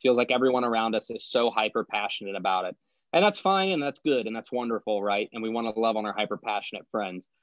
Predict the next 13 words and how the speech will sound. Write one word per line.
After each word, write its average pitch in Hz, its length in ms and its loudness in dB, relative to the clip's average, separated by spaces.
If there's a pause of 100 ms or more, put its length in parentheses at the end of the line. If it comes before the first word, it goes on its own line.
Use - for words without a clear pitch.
(260)
But 123 280 4
I 117 120 2
think 175 260 0
it's - 320 -6
so 127 240 6
important 117 440 2
that 107 120 -4
we - 80 -2
<laughs> 113 40 6
remember, 127 560 4 (260)
uh, 110 260 4
to 120 80 -2
just 127 500 0